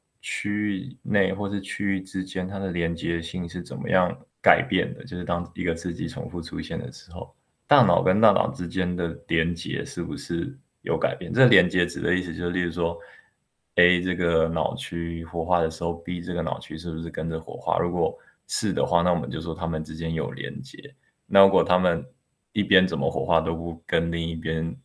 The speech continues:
活化没有关系的话，那我们就说没有连接。那所以我们就是看这个连接会不会在刺激重复出现的时候有被改变。那我，我们最后结果是发现，的确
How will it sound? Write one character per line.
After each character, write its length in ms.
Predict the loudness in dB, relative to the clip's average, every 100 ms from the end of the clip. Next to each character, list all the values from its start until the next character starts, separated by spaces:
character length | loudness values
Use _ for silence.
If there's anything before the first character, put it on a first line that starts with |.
| _
活 180 | -6 -2
化 140 | 0
没 140 | 2 0
有 100 | 0
关 240 | 0 -2
系 80 | -4
的 100 | -6
话， 140 | -2
那 120 | 0 0
我 40 |
们 80 | -2
就 100 | -8
说 180 | -6 -4
没 160 | -2 -2
有 140 | -2
连 280 | -4 -10 -12
接。 240 | -16 -20 -20 _ -20 -20 _ _ _ _
那 140 | 0 2
所 140 | 4
以 40 |
我 60 | 2
们 160 | 2 0
就 80 |
是 80 | -2
看 300 | -2 -2 -2
这 160 | -2 0
个 100 | 0
连 340 | 0 -2 -2
接 360 | -6 -8 -8 -10 -4
会 160 | -4
不 100 | -2
会 160 | -2 0
在 260 | 2 2 0
刺 260 | -4 -6
激 180 | -4 -4
重 240 | -6 -6 -6
复 160 | -6
出 200 | -8 -8
现 200 | -6 -6
的 140 | -6 -12
时 140 | -18
候 320 | -8 -4 -4 -8 _
有 300 | -2 -2 -2 -10 _ _ _
被 120 | 0
改 200 | 2 -2 -4
变。 160 | -8 -8 -12 _ _ _ _ _ 0
那 180 | 6 8
我， 280 | 8 4 2
我 80 | 6
们 180 | 6
最 140 | 4 4
后 100 | 4
结 180 | 4 2
果 140 | 2
是 160 | 0 2
发 200 | 4 4
现， 260 | 2 -4
的 160 | -4 -6
确 340 | -2 -2 -2